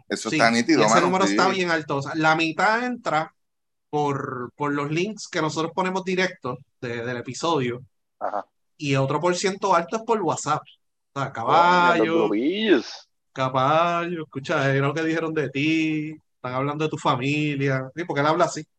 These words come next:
Speaker 2: Él, él llama a alguien, "Mira, están hablando de tu familia, están diciendo que tienes una chilla o algo así", después están todos agitados. "No, que en ese podcast pasan hablando".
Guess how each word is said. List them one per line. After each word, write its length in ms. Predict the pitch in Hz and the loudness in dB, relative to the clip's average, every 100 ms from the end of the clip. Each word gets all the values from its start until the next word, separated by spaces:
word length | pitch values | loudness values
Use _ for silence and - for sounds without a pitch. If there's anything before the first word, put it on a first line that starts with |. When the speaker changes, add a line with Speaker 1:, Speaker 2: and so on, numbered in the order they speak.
| _ _ _ _ _ _ _ _ - | _ _ _ _ _ _ _ _ -12
Speaker 2:
Él, 240 | 120 131 | -10 -8
él 140 | 131 135 | -6 0
llama 340 | 160 180 180 | 2 4 4
a 40 | 190 | 4
alguien, 200 | 180 156 | 2 0
"Mira, 180 | 185 | 0
están 180 | 196 160 | 0 -2
hablando 260 | 165 180 180 | -2 -2 -2
de 20 | |
tu 80 | 185 | -4
familia, 480 | 180 143 160 180 160 | -2 0 0 0 -2
están 200 | 147 139 | -2 -4
diciendo 260 | 139 160 | -2 -4
que 80 | 165 | -2
tienes 180 | 165 160 | -2 0
una 200 | 156 139 | 0 0
chilla 500 | 143 156 156 147 131 | 0 0 2 2 0
o 40 | |
algo 160 | 131 151 | 0 -2
así", 180 | 143 170 | -4 -4
después 300 | 156 - 131 | -4 -4 -4
están 240 | - 147 | -2 -2
todos 180 | 151 151 | 2 2
agitados. 460 | 147 135 143 147 135 | 2 0 -4 -4 0
"No, 460 | 220 226 220 220 214 | 2 6 6 6 2
que 60 | |
en 100 | 156 | -6
ese 180 | 156 185 | -4 -4
podcast 640 | 180 202 208 202 - 170 - | -2 -2 -2 -4 -6 -6 -6
pasan 240 | 156 170 | -12 -14
hablando". 640 | 175 160 170 165 151 147 | -12 -10 -8 -8 -12 -20